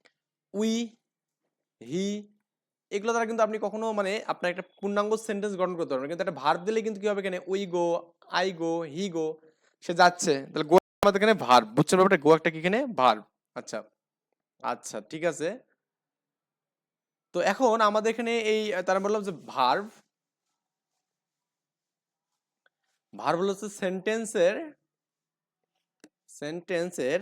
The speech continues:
কি বলতো এখানে? এসেনশিয়াল পার্ট, ওকে? এসেনশিয়াল পার্ট।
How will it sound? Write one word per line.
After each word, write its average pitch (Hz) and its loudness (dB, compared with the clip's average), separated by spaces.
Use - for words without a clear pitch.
কি - -8
বলতো 170 -6
এখানে? 214 -8
এসেনশিয়াল 175 -4
পার্ট, 120 -6
ওকে? 160 -4
এসেনশিয়াল 170 -6
পার্ট। 107 -10